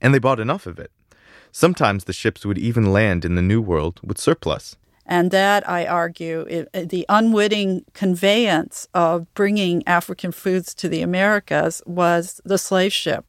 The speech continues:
Speaker 1: Once in the Americas, the slaves were scattered to work on plantation cash crops, but they were also expected to feed themselves.
Speaker 2: We think of plantations as places that produced export crops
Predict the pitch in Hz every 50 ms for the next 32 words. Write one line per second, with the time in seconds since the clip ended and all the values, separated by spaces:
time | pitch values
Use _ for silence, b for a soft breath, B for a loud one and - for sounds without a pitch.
0 | _ _ _ _ - 143 190 254 - - 196 147 110 95 87 85 85 85 85 85
1 | - 92 92 - - 113 - - - 127 139 156 - - 139 135 117 - - -
2 | 120 120 101 87 85 - - - _ _ _ - 110 107 104 - 107 98 95 90
3 | - - 107 107 101 - 101 98 - - 92 - - 90 82 - - - - 82
4 | - - _ - - - _ _ _ b b b b b b b - 113 104 131
5 | 131 127 131 131 156 208 - - 151 139 117 - - - - 90 - _ - 95
6 | 107 - _ - 101 - - - 123 120 113 110 107 101 - - 143 165 - -
7 | - - - - _ _ _ - 220 220 - 285 269 269 - 294 240 190 - -
8 | 214 202 180 185 - - 202 180 190 - - 254 233 233 233 226 - - - -
9 | 175 180 175 175 175 170 - - _ - - 208 208 220 - - 233 - - 190
10 | 185 170 - - 196 175 160 190 185 190 185 - - - - - 185 185 - -
11 | - - 185 165 147 - - - - 156 139 - - - - - -